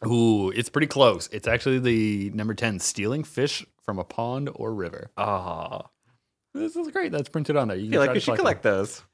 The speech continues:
Speaker 1: Yeah, that's how they get you to buy another one.
Speaker 2: <laughs> That's how they get you to buy eighteen more.
Speaker 1: Maybe pissed if they're all number ten, though, and it's not actually all nineteen. <laughs> Um, it is delicious wine, though. You try it?
Speaker 2: Yeah, I have tried it. It's pretty smooth.
Speaker 1: It's very smooth. It's very sweet.
Speaker 2: Mm-hmm.
Speaker 1: Uh, it's got a lot going on. It's not, like, a very sharp bite to it. The front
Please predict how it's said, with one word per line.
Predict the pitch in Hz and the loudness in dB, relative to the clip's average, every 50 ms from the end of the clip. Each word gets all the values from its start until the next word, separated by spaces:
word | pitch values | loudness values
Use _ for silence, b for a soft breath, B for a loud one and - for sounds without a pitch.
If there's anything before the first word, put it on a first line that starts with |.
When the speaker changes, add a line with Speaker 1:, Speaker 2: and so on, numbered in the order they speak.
| _ | _
Speaker 1:
Yeah, | 107 113 123 127 | 2 4 4 4
that's | 123 123 - | 4 4 4
how | 139 127 | 4 4
they | 127 | 4
get | 123 139 123 - | 4 2 2 2
you | 135 | 2
to | 135 120 | 6 8
buy | 135 131 131 | 8 8 8
another | 131 139 139 139 135 | 6 6 6 6 8
one. | 123 120 123 151 | 8 8 10 12
Speaker 2:
<laughs> | |
That's | 214 202 226 185 | 12 12 12 12
how | 165 | 12
they | 190 180 | 12 12
get | 180 185 | 10 8
you | 175 180 | 6 4
to | 165 151 | 4 6
buy | 139 147 143 | 8 8 10
eighteen | 160 175 170 165 170 180 | 8 8 8 6 6 8
more. | 180 175 165 147 135 127 135 143 | 8 10 10 10 10 8 6 4
Speaker 1:
Maybe | 117 120 123 110 | 2 0 0 0
pissed | 92 - - - 120 127 - - | -2 0 2 2 2 2 2 -2
if | - 107 | -6 -4
they're | 98 113 110 | 0 2 4
all | 110 113 120 | 4 4 4
number | 117 110 104 107 | 2 0 0 0
ten, | 101 - 131 127 | 2 2 4 6
though, | 135 170 147 151 175 | 8 10 10 12 12
and | 165 147 | 10 10
it's | 143 123 - | 8 8 8
not | 127 135 143 139 | 10 10 12 12
actually | 143 - - 165 180 190 - | 12 10 8 8 10 10 10
all | - 202 175 | 12 12 12
nineteen. | 175 190 175 170 160 - - 208 180 196 190 - - 165 - - - - - | 12 12 10 10 8 8 8 8 8 8 8 6 6 0 -4 -6 -10 -8 -2
<laughs> | 185 190 - - - - _ _ _ _ _ _ _ _ - | 2 4 4 4 4 0 _ _ _ _ _ _ _ _ 2
Um, | 135 131 123 117 113 110 107 101 104 101 92 B B B B B B _ _ _ | 4 4 6 6 4 4 2 0 -2 -4 -6 B B B B B B _ _ _
it | - 104 | -8 -6
is | 135 170 | -6 -4
delicious | - - 101 101 101 - - 95 | -4 -2 -2 0 -2 -2 -4 -6
wine, | - 104 113 113 | -4 -4 -2 -2
though. | 95 | -2
You | 90 95 | -4 -2
try | - - 110 139 | -2 -2 -2 -2
it? | - - _ _ - | -6 -12 _ _ 2
Speaker 2:
Yeah, | 160 254 381 | 4 6 6
I | 349 117 120 | 6 6 4
have | 170 269 | 2 2
tried | - - 101 92 | 2 0 0 0
it. | 90 87 71 | -2 -4 -8
It's | - - | -10 -8
pretty | - 185 226 | -6 -6 -4
smooth. | - - 147 139 - - - _ - | -4 -2 -4 -4 -4 -6 -10 _ -10
Speaker 1:
It's | 110 113 - | -8 -4 -2
very | 139 185 202 | 0 0 0
smooth. | - 131 113 | 0 0 0
It's | 95 85 | 0 0
very | 139 - 226 | 0 0 0
sweet. | - - - 123 196 - - _ _ _ _ _ - | -2 -2 -4 -4 -6 -6 -10 _ _ _ _ _ -2
Speaker 2:
Mm-hmm. | 208 196 269 170 - | 0 0 0 0 0
Speaker 1:
Uh, | 135 131 120 107 107 | 0 2 2 2 0
it's | 107 - | -2 -2
got | - 160 | -4 -2
a | |
lot | 196 185 165 | -2 -2 0
going | - 170 139 | 0 2 2
on. | 143 165 123 | 2 2 0
It's | 98 - - | -2 -2 -2
not, | 147 185 - 180 | -2 -2 0 -2
like, | 180 165 143 | -2 0 2
a | 120 113 107 101 95 | 2 2 0 -2 -2
very | 107 123 143 | -2 -2 0
sharp | 131 - 135 127 - | 2 2 2 2 2
bite | - 92 98 107 - | 0 -2 -4 -4 -4
to | - 151 160 | -2 0 0
it. | 180 190 - | 0 -2 -4
The | 104 | -6
front | 95 - - 147 147 165 165 - | -8 0 2 4 4 4 2 -2